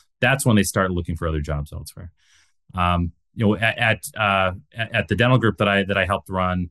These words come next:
uh, we ha-, list, uh, release a series of twelve questions, and every one of the twelve questions, and, and I didn't make them up. I got 'em from a book on, you know, what the world's best managers do or something like that. Uh, it's a list of questions that only one of them ever mentions the word supervisor,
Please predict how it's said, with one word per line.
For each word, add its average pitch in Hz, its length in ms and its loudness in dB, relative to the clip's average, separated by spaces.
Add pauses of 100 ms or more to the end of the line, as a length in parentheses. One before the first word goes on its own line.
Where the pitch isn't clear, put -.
(420)
uh, 95 140 -2
we 98 140 4
ha-, 110 120 -4
list, 107 460 0
uh, 104 240 2
release 135 340 2
a 113 200 4 (160)
series 131 380 0
of 98 120 -2
twelve 117 360 0
questions, 101 680 -2 (320)
and 107 260 0
every 139 300 6
one 131 160 6
of 120 40 4
the 110 80 4
twelve 110 220 2
questions, 117 260 -2
and, 117 220 2
and 123 140 0
I 127 80 4
didn't 113 160 0
make 101 140 0
them 98 100 0
up. 92 120 0
I 101 60 2
got 101 160 0
'em 98 80 -2
from 95 140 -4
a 87 60 -4
book 87 280 -4
on, 85 320 -4 (100)
you 90 100 -6
know, 80 140 -6
what 90 180 -6
the 92 60 -2
world's 87 260 2
best - 200 -4
managers 85 380 -2
do 92 100 2
or 92 60 2
something 90 220 0
like 85 100 -2
that. 85 180 0 (540)
Uh, 98 340 2 (300)
it's 117 200 -4
a 127 60 4
list 131 320 4
of 110 120 2
questions 113 520 0
that 110 180 2 (120)
only 151 240 4
one 123 220 4
of 165 80 2
them 139 140 2
ever 120 180 -2
mentions 107 380 -2
the 98 80 -6
word 95 220 -2
supervisor, 131 720 0